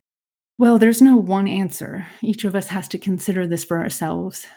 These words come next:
But I find it interesting that when I'm talking about anxiety and fear with my clients, and I ask the question, "What does the worst case scenario look like?" Often my clients stop to think about it, and they answer, "Well, maybe it won't be that bad."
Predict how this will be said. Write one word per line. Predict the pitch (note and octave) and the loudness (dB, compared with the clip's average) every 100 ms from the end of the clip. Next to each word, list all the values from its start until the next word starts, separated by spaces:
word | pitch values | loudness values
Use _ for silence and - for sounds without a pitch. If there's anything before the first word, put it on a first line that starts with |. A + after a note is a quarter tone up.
| _ _ _ | _ _ _
But | G#3 | -2
I | G3 | -2
find | G3+ B3+ D4 | 4 4 4
it | D#4 | 2
interesting | G#3+ G3 G3 - F#3 F3+ | 2 0 -2 -6 -6 -6
that | F#3 | -4
when | F#3+ | -2
I'm | A3+ C4+ | 0 0
talking | C#4 G#3 F#3+ F#3 F3+ | 0 -4 -4 -4 -4
about | E3+ E3 D#3+ D3+ | -4 -6 -8 -8
anxiety | F3+ E3+ F#3 F#3+ G3 F3+ | -8 -6 -6 -2 -2 -2
and | E3+ - | -6 -4
fear | E3+ | -4
with | E3 D3+ | -2 -4
my | E3 E3+ | -4 -4
clients, | E3+ F3 E3+ F#3 - | -4 -4 -4 -4 -6
and | F3 F3 | -4 -2
I | |
ask | - G#3 A3+ | 0 -2 0
the | B3 | -4
question, | B3+ E3+ - - E3+ - _ - | -4 -6 -6 -4 -4 -4 _ -2
"What | G#3+ B3+ | 0 0
does | C#4+ C#4 | -2 0
the | A#3 | 0
worst | F3 E3+ - | 0 -4 -6
case | - F3+ - | -10 -8 -4
scenario | F3 F3 F3 E3 D#3 | -2 0 -2 -2 -2
look | F#3+ G#3+ | -4 -4
like?" | - - A#3 _ _ _ _ _ - | -10 -12 -14 _ _ _ _ _ -4
Often | A#3+ C#4+ D#4 D4 | -2 0 6 8
my | C#4+ | 8
clients | C4+ A3+ G3+ F#3+ - | 6 0 0 -2 -6
stop | - A3+ A#3+ | -2 0 0
to | A3+ | -4
think | G#3 F3+ | -6 -8
about | F3+ D#3 - | -8 -10 -8
it, | - - - - | -10 -12 -8 0
and | A3 | 2
they | A3 | 4
answer, | A#3+ A#3+ A#3+ | 4 2 0
"Well, | A3+ B3 B3 A#3 G#3+ - _ _ _ _ _ _ A3+ | 0 0 0 -2 -6 -14 _ _ _ _ _ _ -2
maybe | B3+ C4 | 0 0
it | C4 | 0
won't | G3+ F#3+ | 2 2
be | F#3+ | 0
that | E3 D3 | -2 -2
bad." | - - - | -4 -4 -4